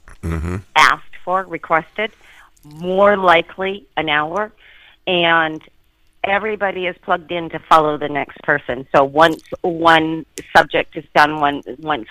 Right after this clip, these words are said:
Speaker 2: one, and again, I can't say what that is 'cause it depends. Every single company is different. Every single C E O is different. But once one is done, the other one falls in and we work with their schedule. One of the reasons why I was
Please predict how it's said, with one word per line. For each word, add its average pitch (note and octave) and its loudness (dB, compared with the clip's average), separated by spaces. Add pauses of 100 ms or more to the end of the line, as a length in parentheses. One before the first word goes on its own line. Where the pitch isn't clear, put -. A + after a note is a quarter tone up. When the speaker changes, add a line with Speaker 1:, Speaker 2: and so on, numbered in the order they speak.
Speaker 2:
one, D#3 0
and D#3+ -4
again, D3+ -4
I D3 -2
can't D3+ -4
say E3 -2
what D3+ -4
that D3 0
is D#3 -4
'cause D3+ -8
it - -10
depends. C#3+ -8
Every D3 -2
single C#3 -2
company C#3+ -10
is C3+ -12
different. C#3+ -2
Every C3+ 0
single C#3 -6 (100)
C C#3+ 0
E F#3 8
O A#3 8
is F#3 2
different. E3 0 (440)
But - 4 (240)
once F#3 4
one F3+ 0
is F3 -6
done, D#3+ 2
the D#3+ -2
other D3+ 0
one C#3+ -6
falls D3 0
in D3+ -4
and C#3 -14
we D3 -12
work C#3+ -6
with C#3 -8
their A#2 -8
schedule. C3 0 (680)
One F3+ 4
of F3+ 0
the F3+ -2
reasons F3 -4
why D3+ 0 (320)
I C#3 -4
was C#3 -6